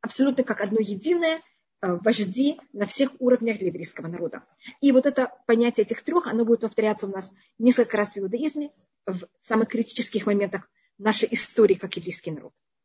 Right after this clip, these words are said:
И, может быть, также перед приходом Машиаха, э, может быть, у нас тоже будет эти, э, тоже это понятие.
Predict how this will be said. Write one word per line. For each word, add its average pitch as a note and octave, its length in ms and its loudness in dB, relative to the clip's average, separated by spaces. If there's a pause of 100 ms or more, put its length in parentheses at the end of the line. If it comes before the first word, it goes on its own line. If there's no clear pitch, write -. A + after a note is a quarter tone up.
(180)
И, C#4+ 60 6
может D4 220 4
быть, C4+ 120 -6
также C4+ 340 -2 (380)
перед B3 220 6
приходом A#3 340 4
Машиаха, C#4+ 520 0 (380)
э, G3+ 60 0
может G#3 320 2
быть, A3+ 140 0
у F#3 40 -8
нас G3 160 -10
тоже A3 240 -2
будет F#3 300 -4 (380)
эти, F3+ 360 -10 (300)
э, F3 140 -4 (140)
тоже G#3+ 200 2
это E3+ 200 -12
понятие. - 520 -20